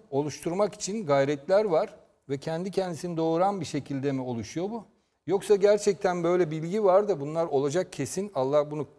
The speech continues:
kaderine yazmış. Bunu bilenler bize söylüyorlar.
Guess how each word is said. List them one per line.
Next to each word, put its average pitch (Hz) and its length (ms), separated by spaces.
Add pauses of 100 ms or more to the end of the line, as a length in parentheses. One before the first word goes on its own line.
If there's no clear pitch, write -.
kaderine 143 440
yazmış. 165 560 (320)
Bunu 202 260
bilenler 196 500
bize 175 180
söylüyorlar. 120 680